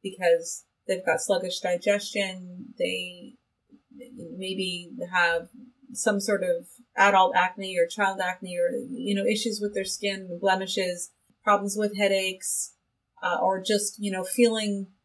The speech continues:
less than optimal. If they just did nothing else, if they didn't listen to anything else we <laughs> talk about in this podcast, except they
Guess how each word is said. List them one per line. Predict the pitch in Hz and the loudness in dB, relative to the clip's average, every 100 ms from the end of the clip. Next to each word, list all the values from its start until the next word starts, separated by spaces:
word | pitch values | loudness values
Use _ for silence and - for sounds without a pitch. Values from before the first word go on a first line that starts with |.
| _ | _
less | 202 226 247 247 - | 2 10 10 10 2
than | 226 202 | 2 4
optimal. | 175 190 190 208 170 170 _ _ _ _ _ _ | 4 2 2 -2 0 -2 _ _ _ _ _ _
If | 226 220 | 2 10
they | 233 220 | 8 8
just | 214 240 247 247 - | 8 8 10 4 0
did | 214 | 2
nothing | 202 190 202 196 185 | 2 2 0 -2 -4
else, | 185 - - | -4 -2 -2
if | 196 | 4
they | 208 | 4
didn't | 208 233 220 | 6 6 4
listen | 220 220 196 | 0 0 0
to | - | 0
anything | 196 208 208 190 | 0 2 0 -4
else | 180 180 | -6 -6
we | 185 | -6
<laughs> | - | 2
talk | 185 190 | 2 4
about | 214 185 | 2 2
in | 180 | 0
this | 175 - | -6 -4
podcast, | 170 170 185 190 208 - _ _ | -2 -2 0 -2 -2 -6 _ _
except | 202 196 208 202 208 | -2 4 4 6 4
they | 185 175 175 | 6 4 0